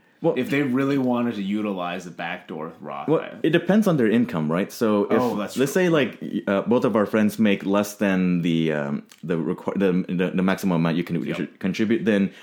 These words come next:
Speaker 1: they can go ahead and just roll it over and continue to contribute to the Roth ira if they
Speaker 2: Yeah.
Speaker 1: wanna do that. Now, if they are making more than that, now you have that problem.
Speaker 2: Gotcha.
Speaker 1: Right.
Speaker 2: Because once it's moved over, they're not gonna be able to do it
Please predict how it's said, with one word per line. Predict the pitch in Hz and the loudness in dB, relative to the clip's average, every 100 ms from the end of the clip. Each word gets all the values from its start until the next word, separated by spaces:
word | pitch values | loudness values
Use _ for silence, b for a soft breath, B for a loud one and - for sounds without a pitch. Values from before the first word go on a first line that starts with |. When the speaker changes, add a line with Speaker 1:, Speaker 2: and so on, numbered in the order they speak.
| B | B
Speaker 1:
they | 247 | 0
can | 220 | 2
go | 139 135 | 2 4
ahead | 127 127 | 4 4
and | |
just | 110 113 | 2 2
roll | 104 110 | 2 4
it | 95 | 4
over | 104 110 | 4 4
and | 113 95 87 - | 4 2 2 0
continue | 104 104 107 | 0 2 0
to | |
contribute | 95 87 107 87 - | 0 -2 0 -2 0
to | |
the | 82 | 0
Roth | 82 85 | 2 2
ira | 82 82 78 | 2 2 2
if | 73 | 0
they | 82 | 0
Speaker 2:
Yeah. | |
Speaker 1:
wanna | 85 85 | 2 0
do | 78 80 | 0 0
that. | 76 - B B B | -2 -6 B B B
Now, | 98 107 104 98 - | 0 2 2 0 0
if | 107 - | 0 -2
they | - 104 104 | -4 0 2
are | 101 95 | 2 2
making | 95 107 110 101 | 2 2 2 2
more | 95 151 190 | 4 2 2
than | 104 | 2
that, | 90 87 80 | 2 2 2
now | 101 110 104 - | 2 2 0 -2
you | 95 | -2
have | 90 87 | -2 -2
that | 82 73 | -4 -6
problem. | 82 73 69 67 - | -4 -4 -6 -10 -10
Speaker 2:
Gotcha. | 92 - - | -10 -10 -10
Speaker 1:
Right. | - | -4
Speaker 2:
Because | 123 104 | -2 -2
once | 120 139 | -4 -4
it's | 127 92 | -4 -2
moved | 123 101 | -2 0
over, | 107 104 87 | -2 -4 -4
they're | 90 | -8
not | 90 | -8
gonna | 82 | -8
be | 78 | -10
able | 80 80 | -10 -12
to | 73 | -14
do | 76 85 | -12 -12
it | 64 | -12